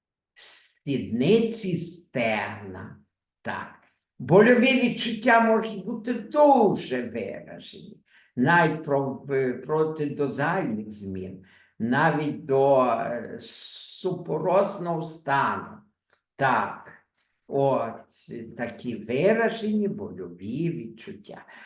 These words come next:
Ну, ясно, при, при чому симптом, симптом Пастернацького є різко позитивний, так. При пальпації по ходу сечових шляхів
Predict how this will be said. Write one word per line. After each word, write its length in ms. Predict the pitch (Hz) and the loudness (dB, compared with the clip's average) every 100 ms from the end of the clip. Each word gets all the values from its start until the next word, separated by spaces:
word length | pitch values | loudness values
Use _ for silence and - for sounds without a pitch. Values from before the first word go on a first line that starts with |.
| - - | -14 -4
Ну, 140 | 254 | 0
ясно, 760 | 240 254 254 - 214 190 196 | 4 4 4 2 0 0 0
при, 520 | - - 165 160 151 147 | -6 -4 -2 2 2 0
при 340 | - 151 147 | -4 -6 -6
чому 480 | - 185 175 143 135 | -2 0 2 0 -4
симптом, 920 | - 139 131 - 139 131 107 - - _ _ _ _ _ _ | -4 -6 -6 -6 0 2 0 -6 -16 _ _ _ _ _ _
симптом 1040 | - - 170 151 151 - - - 127 - | -20 0 4 4 4 4 6 6 2 -4
Пастернацького 2000 | 123 107 - - 101 98 101 87 98 117 113 - - - 151 135 165 185 185 - _ _ _ - | -8 -8 -14 -12 -10 -8 -8 -6 -6 -6 -8 -14 -14 -4 -2 0 0 -2 -4 -10 _ _ _ -16
є 500 | 107 110 131 131 - | -8 -4 -2 -2 0
різко 840 | 170 180 202 175 - - 131 120 | 6 8 8 6 2 -4 -8 -8
позитивний, 1040 | 117 117 110 110 - 107 104 104 123 120 113 | -8 -10 -8 -12 -10 -8 -6 -8 -10 -12 -14
так. 540 | - - - - - _ _ _ | -12 -12 -10 -12 -18 _ _ _
При 460 | - 165 202 214 214 | 2 6 8 8 8
пальпації 1120 | 202 202 208 220 226 202 - - 170 165 165 | 6 6 4 6 6 6 2 -6 -4 -2 -2
по 260 | 165 151 - | -2 -2 -2
ходу 480 | 170 151 123 127 127 | 2 4 2 -2 -8
сечових 800 | - 131 - 127 127 131 117 - | -8 -10 -8 -8 -4 -4 -6 -10
шляхів 760 | 123 123 - - 104 98 | -8 -8 -8 -12 -12 -12